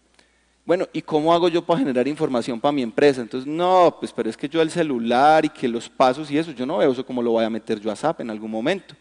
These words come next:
Entonces, lo primero que uno les dice, "No, vaya, compre unos dispositivos".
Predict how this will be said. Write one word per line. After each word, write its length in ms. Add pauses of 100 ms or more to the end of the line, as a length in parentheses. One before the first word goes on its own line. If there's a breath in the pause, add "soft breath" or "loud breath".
(720 soft breath)
Entonces, 280
lo 100
primero 300
que 100
uno 80
les 80
dice, 100
"No, 160
vaya, 200
compre 260
unos 140
dispositivos". 760